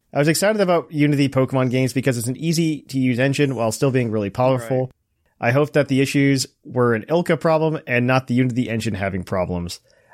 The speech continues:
Speaker 1: I do think the Gen nine looks great so far, so maybe my Unity concerns aren't valid.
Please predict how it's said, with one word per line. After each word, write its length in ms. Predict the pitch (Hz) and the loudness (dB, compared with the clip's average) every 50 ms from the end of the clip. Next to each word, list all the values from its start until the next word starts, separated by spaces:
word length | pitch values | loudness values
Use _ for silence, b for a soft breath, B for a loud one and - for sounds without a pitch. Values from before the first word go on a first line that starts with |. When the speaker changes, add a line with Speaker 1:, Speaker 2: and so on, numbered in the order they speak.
| b b 131 | b b 0
Speaker 1:
I 100 | 127 135 | 0 2
do 160 | 147 180 190 | 2 2 2
think 240 | 185 190 180 - - - | 2 0 0 -2 -4 -8
the 160 | - 139 131 | -2 -2 0
Gen 320 | 120 107 - 147 143 147 143 | 0 0 0 2 2 4 4
nine 640 | 143 139 139 135 - _ _ - 151 131 123 117 - - _ | 2 2 2 0 -4 _ _ -14 -10 -8 -8 -10 -10 -14 _
looks 340 | - 131 139 135 131 - - | -8 -2 0 0 0 0 -2
great 240 | - 123 135 143 135 | -2 0 0 0 2
so 160 | - 139 123 | 0 0 -2
far, 460 | 117 - 131 127 131 135 139 131 135 _ _ - - | 0 0 0 2 2 2 0 0 -4 _ _ -8 -4
so 160 | - - 123 | -2 0 0
maybe 240 | 131 156 160 170 147 | 2 2 2 2 2
my 100 | 143 131 | 2 2
Unity 380 | 123 131 131 123 131 131 127 | 2 2 2 2 0 0 0
concerns 680 | - _ - - 117 113 - - 107 107 110 107 - - - | -2 _ -8 -8 -8 -6 -4 -4 -4 -4 -4 -6 -6 -8 -8
aren't 240 | 101 98 101 95 - | -8 -8 -8 -8 -8
valid. 460 | - 95 95 95 90 82 80 82 | -8 -6 -6 -4 -4 -6 -8 -10